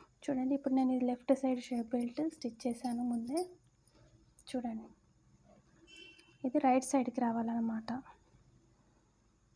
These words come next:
దీన్ని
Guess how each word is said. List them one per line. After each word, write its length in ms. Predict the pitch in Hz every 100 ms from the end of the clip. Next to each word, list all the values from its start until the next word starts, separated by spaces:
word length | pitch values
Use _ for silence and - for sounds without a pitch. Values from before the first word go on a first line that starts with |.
| _ _ _ _ _ _ - - - - - - 180 180 - 175 - - - - - - 277 254
దీన్ని 320 | 247 262